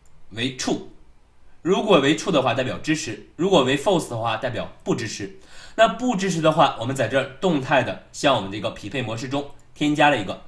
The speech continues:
在它的元素开始的位置上加了一个，把这个P R P代码用实体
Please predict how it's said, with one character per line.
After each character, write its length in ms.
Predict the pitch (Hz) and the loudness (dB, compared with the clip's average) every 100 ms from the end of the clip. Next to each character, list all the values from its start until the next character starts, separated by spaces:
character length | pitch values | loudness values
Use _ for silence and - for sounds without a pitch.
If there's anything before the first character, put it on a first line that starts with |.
| - | -6
在 100 | 139 | -2
它 140 | 143 | 0
的 140 | 139 127 | 0 0
元 160 | 120 | -2
素 120 | 123 | -4
开 200 | 151 175 | -2 0
始 120 | 180 - | 0 -2
的 100 | - | -8
位 120 | 110 | -8
置 100 | - | -6
上 260 | 113 104 - - - | -6 -8 -12 -20 -14
加 240 | - 165 170 | 4 6 6
了 100 | 143 | 4
一 140 | 104 | -2
个， 240 | 113 - - - - | -6 -8 -12 -20 -2
把 120 | - 143 | 4 4
这 120 | 180 | 4
个 140 | 175 170 | 0 -2
P 180 | - 196 | -2 -2
R 40 | |
P 140 | 196 | -2
代 200 | 196 190 | 2 2
码 300 | 135 92 - - - - - - - - | 2 -2 -8 -18 -20 -20 -20 -20 -20 -8
用 380 | 170 170 165 - - - _ - | 2 2 2 -6 -20 -20 _ -12
实 260 | - 143 | -2 -2
体 300 | - - - | -2 -8 -14